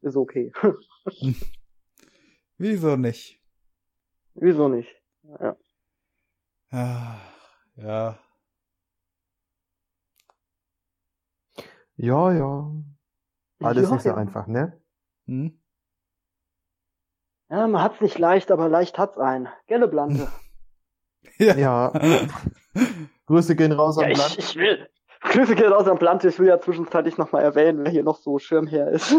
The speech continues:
Speaker 1: <laughs>
Speaker 2: Mhm.
Speaker 3: Ja.
Speaker 2: Ach, nicht, dass wir so lange reden, dass die Leute das vergessen.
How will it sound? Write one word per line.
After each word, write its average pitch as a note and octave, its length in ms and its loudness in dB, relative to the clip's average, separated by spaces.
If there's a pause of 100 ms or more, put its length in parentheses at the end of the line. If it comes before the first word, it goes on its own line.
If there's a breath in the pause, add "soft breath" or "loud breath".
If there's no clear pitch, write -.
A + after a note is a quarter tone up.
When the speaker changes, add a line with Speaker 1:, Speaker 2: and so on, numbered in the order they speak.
(160)
Speaker 1:
<laughs> - 200 -8
Speaker 2:
Mhm. D3 460 -2 (880 soft breath)
Speaker 3:
Ja. C3+ 420 -12 (240)
Speaker 2:
Ach, C3+ 180 -6 (100)
nicht, C#3+ 220 -6
dass D3 160 -4
wir C3+ 120 0
so C#3 140 -2
lange C#3 300 0
reden, C#3 240 -2
dass C3 180 -4
die C3 120 -6
Leute C3 320 -2
das B2 200 -8
vergessen. C3 560 -12